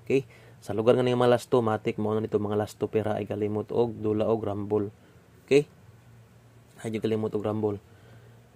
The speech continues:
So, sa five eight, sa five eight nga pair, ang kombinasyon na to diha, ah, two five eight ug one five eight. Okay?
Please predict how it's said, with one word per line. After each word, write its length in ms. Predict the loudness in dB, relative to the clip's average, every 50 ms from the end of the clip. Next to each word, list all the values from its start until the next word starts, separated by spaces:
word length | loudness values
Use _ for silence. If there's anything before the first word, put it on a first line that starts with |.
| -20 -10
So, 400 | -8 -6 -6 -4 -4 -2 -2 -4
sa 320 | -2 -2 -2 0 0 0 2
five 240 | 4 4 4 4 4 4
eight, 160 | 2 2 2 0 -12 -20 -20 -20 -20 -20 -20 -20 -20 -20 -20 -20 -20 -20 -20 -20 -20 -20 -20 -20 -20 -20 -20
sa 160 | -14 -6 -6
five 80 | -4 -2
eight 160 | -2 -2 -2
nga 160 | -2 -4 0
pair, 160 | 4 4 4 4
ang 160 | 2 0 -2
kombinasyon 480 | -4 -4 -2 -4 -4 -2 -2 -2 -2
na 60 | 0 0
to 100 | 2 2
diha, 240 | 4 4 2 0 -2 -8 -18 -20 -20 -20 -18 -18 -18 -18 -20 -20 -20 -20 -20 -20 -18 -8
ah, 240 | -4 -2 -2 -2 -2
two 160 | -2 -4 -4 0 2
five 240 | 2 2 2 0
eight 240 | -2 -2 0 0 -2 -2 -10 -20 -20 -20 -20 -20 -20 -20 -20 -20 -20 -20 -20 -20 -20 -20 -20 -20 -20 -20 -20 -20 -20 -20 -20 -20 -20 -20 -20 -20 -20 -20 -16 -14
ug 80 | -12 -10 0 2
one 240 | 4 4 4 2
five 240 | -2 -2 -2 -2 -2 -2 -2
eight. 160 | -4 -4 -4 -6 -18 -20 -20 -20 -20 -20 -12 -2
Okay? 240 | 0 0 0 0